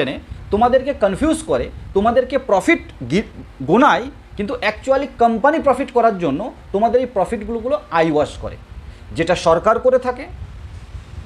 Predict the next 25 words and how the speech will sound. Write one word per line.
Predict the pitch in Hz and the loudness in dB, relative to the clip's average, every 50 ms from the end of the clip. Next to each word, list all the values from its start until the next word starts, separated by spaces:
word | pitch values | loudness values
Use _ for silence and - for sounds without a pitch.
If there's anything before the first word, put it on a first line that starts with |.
| - - - - - - 117 | -16 -18 -18 -18 -14 -6 -2
যেটা | 156 208 233 240 | 2 2 2 2
তোমাদের | 240 240 240 226 247 214 190 | 2 0 2 4 4 2 2
আশেপাশের | 185 - 240 240 240 226 240 226 202 180 151 | 2 0 0 0 0 2 2 2 2 2 0
নেতারা | 151 151 214 214 233 240 233 | 0 4 4 4 2 4 0
করে | 262 254 247 262 | 0 0 0 -2
থাকে, | 254 247 - 285 339 - - - - - - - - - - - - - - - 139 120 | -4 -4 -6 -12 -16 -16 -20 -20 -20 -20 -20 -18 -20 -20 -20 -20 -20 -20 -16 -14 -10 -4
যেটা | 131 208 202 262 262 277 | -2 2 2 4 2 4
তোমার | 262 277 277 247 | 2 4 4 4
বাড়ির | 190 196 196 233 294 262 208 214 240 240 - - - - - - - - - - - - - - 180 | 6 6 4 4 4 2 0 -2 -6 -10 -18 -20 -20 -20 -20 -20 -20 -18 -18 -18 -18 -18 -10 -6 -4
অনেক | 196 233 233 - | -4 -4 -2 -2
সময় | 247 240 254 254 196 160 | 0 2 2 2 4 6
বড়রাও | 170 180 185 185 202 240 269 269 185 | 4 4 6 6 6 6 4 4 0
করে | 180 135 117 - 104 | -4 -6 -8 -8 -12
থাকে। | 95 - - - - - - - - - - - - - - - - - - - - - | -18 -18 -20 -20 -18 -18 -18 -16 -16 -16 -14 -14 -14 -14 -14 -16 -16 -20 -20 -20 -4 -2
তর্কের | 220 262 269 294 | -2 0 0 -2
খাতিরে | 254 226 170 - 131 113 101 | -4 -4 -6 -4 -6 -8 -8
বললাম, | 101 87 67 67 71 - - | -8 -10 -12 -14 -16 -16 -12
ছোটোবেলায় | - 151 190 185 190 190 185 180 156 | -8 -4 0 2 2 2 2 2 0
দেখবা | 180 175 165 156 156 170 - - - - - | -2 -2 -2 -2 -2 -2 -4 -8 -18 -12 -10
কোনো | - 180 190 180 | -8 -8 -6 -6
কিছু | 180 185 190 | -6 -6 -6
একটা | 190 202 180 - - | -4 -4 -6 -4 -2
চাইছো, | 156 175 190 - - 160 - - - - - - 220 | -2 -2 -4 -4 -8 -12 -12 -12 -18 -20 -6 2 4
অন্যায্যই | 240 247 294 247 233 302 311 269 - | 4 4 4 2 0 -2 -2 0 2
চাইছো | 196 151 127 - - | 2 0 0 -2 -8